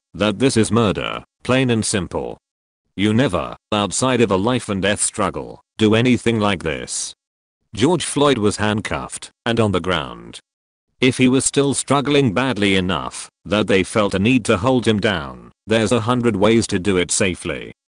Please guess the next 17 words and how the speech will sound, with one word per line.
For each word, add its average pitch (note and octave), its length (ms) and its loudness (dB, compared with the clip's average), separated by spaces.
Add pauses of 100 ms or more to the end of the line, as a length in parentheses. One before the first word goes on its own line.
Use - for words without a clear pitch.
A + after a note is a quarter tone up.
(380)
Use B2 260 4
of A#2 140 4
force B2+ 320 2
should A2+ 180 0
always C3+ 440 4
be G#2+ 140 2
as G2 120 0
measured A#2 300 2
and G#2 180 2
considered A2 480 0
as G2+ 140 2
possible. C#2 640 -6 (640)
There A#2 180 4
will B2+ 140 6
always B2+ 400 4
be A2+ 120 2
times G#2 680 -6